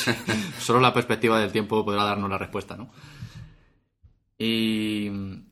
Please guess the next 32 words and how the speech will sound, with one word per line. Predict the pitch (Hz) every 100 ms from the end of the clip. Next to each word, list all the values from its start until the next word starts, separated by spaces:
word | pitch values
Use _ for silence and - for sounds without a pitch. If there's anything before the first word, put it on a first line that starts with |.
| _ _ _ _ _ _ _ - _ _
bueno, | 110 139 139 139
pues, | 107 104 -
eh, | 104 104 101 101 95
los | 98
principales | 98 107 120 120 127
pilares | 127 127 127
del | 120 127
éxito | 127 120 113
de |
esta | 110 113
novela, | 110 120 127 131 131
mm, | 92 90 87 87
que | 98
como | 98
hemos | 107 110
dicho | 117
ha | 113
traspasado | 104 110 113 107
las | 101
fronteras | 107 98 117 104 98
de, | 98 92
de | 92 98
los | 92
seguiro-, | 95 95 107 107
de | 101 98
los | 95
seguidores | 104 98 113 110 98
de, | 98 95 85
de | 92
la | 92
temática | 98 101 110 107
fantástica | 101 107 - 113 123